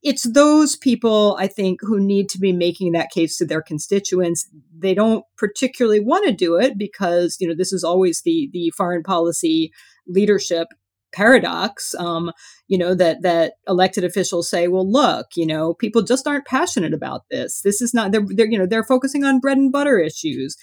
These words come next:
You know, they're focusing on issues that are, that are domestic. Their issues are closer to home. And there's really nothing in it for me to be running around talking about foreign policy all the time." You know, it's like five percent of what people care about. Of course, the, the, the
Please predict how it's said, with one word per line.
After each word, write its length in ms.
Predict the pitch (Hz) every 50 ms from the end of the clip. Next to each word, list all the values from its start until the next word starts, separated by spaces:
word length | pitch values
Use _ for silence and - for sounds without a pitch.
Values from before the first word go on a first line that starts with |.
| - - - _ -
You 80 | 180
know, 60 | 185 190
they're 140 | 208 214
focusing 480 | 202 - 262 254 277 269 - 269 247 240
on 120 | 233 233
issues 440 | - 226 226 - - 247 240 220 -
that 100 | 233 220
are, 260 | 220 226 226 220 214 - _ -
that 80 | 220
are 240 | 220 220 214 - 214
domestic. 520 | 208 220 233 254 247 - - - 196 - -
Their 140 | 175 170 110
issues 280 | 202 196 - 233 214
are 100 | 226 214
closer 340 | 208 - 214 208 208 208 214
to 100 | 208 208
home. 420 | 208 233 247 233 190 165 156 160 165 - - - _ _ _ _
And 160 | 202 202 202
there's 200 | 208 208 196 214
really 160 | 254 254 254
nothing 340 | 233 220 220 214 - 226 208
in 100 | 208 202
it 120 | - -
for 100 | - 202
me 480 | 202 214 233 285 330 294 202 - - 156 -
to 120 | - 190
be 240 | 170 190 185 170 170
running 300 | 160 185 190 190 196 185
around 240 | 175 165 165 160 165
talking 260 | - 185 170 - 180
about 180 | 175 165 - -
foreign 200 | 175 170 170 165
policy 440 | - - 330 330 320 - - 170
all 140 | 165 165 -
the 80 | - 170
time." 420 | - - 156 156 156 151 156 170 - - - - - -
You 80 | 220
know, 80 | 202 190
it's 120 | 190 -
like 140 | 262 240 -
five 380 | - - 302 285 285 294 285 -
percent 360 | 269 247 - - 247 233 226
of 80 | 208 196
what 140 | 214 -
people 240 | - 214 202 - 208
care 280 | 202 - 302 330 320 285
about. 340 | 214 170 165 160 170 156 - - - - _ _ _
Of 140 | 214 202 -
course, 300 | - 262 233 208 - -
the, 260 | - 208 196 190 - 190
the, 280 | 202 208 180 180 160 160
the 240 | 180 185 175 175 -